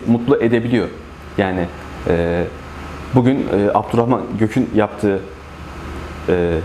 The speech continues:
bir fotoğraf çektiği bir kare bütün bir gerçeği ortaya koymuştu. E, o gün, e, o da aslında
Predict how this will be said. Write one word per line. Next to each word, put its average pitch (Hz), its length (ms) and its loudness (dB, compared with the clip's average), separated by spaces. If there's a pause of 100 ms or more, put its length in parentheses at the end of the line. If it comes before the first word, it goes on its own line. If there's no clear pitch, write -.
(140)
bir 113 80 6
fotoğraf 107 380 2
çektiği 104 380 0
bir 117 140 2
kare 139 260 2 (340)
bütün 139 260 4
bir 131 60 2
gerçeği 127 340 2
ortaya 143 360 2
koymuştu. 90 440 -2 (520)
E, 90 100 4 (200)
o 135 120 6
gün, 156 180 0 (340)
e, 104 180 4
o 127 140 4
da 113 100 4
aslında 135 400 2